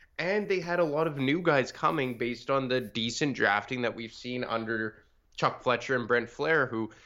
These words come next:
even their biggest haters, most will agree that drafting is kind, has kind of historically been their strong suit. So,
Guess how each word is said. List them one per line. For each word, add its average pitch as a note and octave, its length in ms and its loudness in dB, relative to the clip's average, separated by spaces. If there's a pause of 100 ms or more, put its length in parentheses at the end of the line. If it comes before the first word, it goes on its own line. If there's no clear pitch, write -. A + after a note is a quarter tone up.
(160)
even D#3 280 0
their C#3 100 4
biggest C3 320 2
haters, C3+ 560 -2
most B2 340 0
will B2+ 160 0
agree B2+ 460 -2
that A2+ 400 4
drafting B2 580 -2
is B2 240 -6
kind, B2+ 320 -2
has B2+ 220 -2
kind B2 200 -2
of A#2 220 -10
historically B2 520 -4
been A2 240 -2
their B2+ 120 0
strong C#3+ 400 0
suit. G2+ 320 -10
So, B2+ 280 2